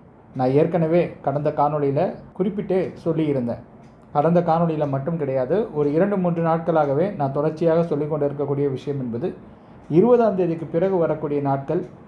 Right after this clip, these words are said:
இந்த ஜூன் மாதத்துல இரண்டாயிரத்தி இருபத்தி நான்காம் ஆண்டுல மிக முக்கியமாக கவனிக்கப்பட வேண்டியவை. மேற்கு தொடர்ச்சி மலை மற்றும் அதனை ஒட்டியிருக்கக்கூடிய இடங்கள், அஹ், உட்பட நீலகிரி மாவட்ட பகுதிகள்ல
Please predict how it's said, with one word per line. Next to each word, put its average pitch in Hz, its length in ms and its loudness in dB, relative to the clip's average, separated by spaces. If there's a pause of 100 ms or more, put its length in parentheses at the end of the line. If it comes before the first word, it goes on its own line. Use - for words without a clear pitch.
(240)
இந்த 151 580 2
ஜூன் 175 320 0
மாதத்துல 156 380 0
இரண்டாயிரத்தி 156 560 0
இருபத்தி 160 420 0
நான்காம் 151 460 0
ஆண்டுல 139 380 -2 (440)
மிக 165 240 4
முக்கியமாக 170 640 0
கவனிக்கப்பட 147 600 -4
வேண்டியவை. 123 420 -2 (360)
மேற்கு 175 300 -2
தொடர்ச்சி 165 320 0
மலை 160 220 0
மற்றும் 151 280 -6
அதனை 147 200 -2
ஒட்டியிருக்கக்கூடிய 139 800 -2 (120)
இடங்கள், 151 460 -2 (220)
அஹ், 131 200 -2
உட்பட 135 520 -2 (460)
நீலகிரி 208 380 4
மாவட்ட 156 380 2
பகுதிகள்ல 135 580 -4